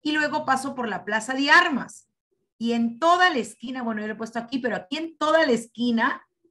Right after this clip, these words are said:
está mi escuela, en toda la esquina.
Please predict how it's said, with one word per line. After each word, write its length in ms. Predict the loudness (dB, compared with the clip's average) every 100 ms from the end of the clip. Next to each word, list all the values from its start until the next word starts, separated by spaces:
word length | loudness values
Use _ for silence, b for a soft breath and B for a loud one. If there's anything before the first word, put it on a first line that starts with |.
| _ -12
está 260 | -8 -2
mi 120 | -2 -2
escuela, 600 | -6 -8 -6 -6 -10 -20 _ _ _ _ _
en 220 | -12 -8
toda 260 | -2 0 2
la 60 |
esquina. 520 | 0 -4 -8 -8 -12